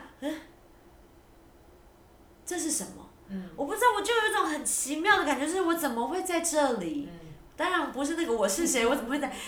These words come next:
Speaker 1: 这么简单而已，而是，哇！我刚刚完全是在另外一个思绪中，
Speaker 2: 嗯，嗯。
Speaker 1: 而且是徜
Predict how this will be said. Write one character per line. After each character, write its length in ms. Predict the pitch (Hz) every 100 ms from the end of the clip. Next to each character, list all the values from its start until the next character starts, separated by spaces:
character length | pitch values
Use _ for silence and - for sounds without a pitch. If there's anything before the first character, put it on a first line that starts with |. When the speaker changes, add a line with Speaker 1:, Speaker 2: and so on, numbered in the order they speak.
| -
Speaker 1:
这 160 | - 415
么 80 | 302
简 220 | 226 196
单 200 | 247 285
而 120 | 247
已， 160 | 247 226
而 100 | 254
是， 440 | 285 359 285 - - - - - - -
哇！ 100 | 302
我 100 | 220
刚 160 | 339
刚 160 | 349 403
完 200 | 285 202
全 140 | 247 240
是 100 | 262
在 180 | 262 254
另 140 | 247
外 120 | 240
一 40 | 202
个 80 |
思 240 | 196 - 220
绪 240 | - 233
中， 160 | 208 214
Speaker 2:
嗯， 40 |
嗯。 20 |
Speaker 1:
而 60 | 220
且 120 | 202
是 160 | 190 202
徜 140 | -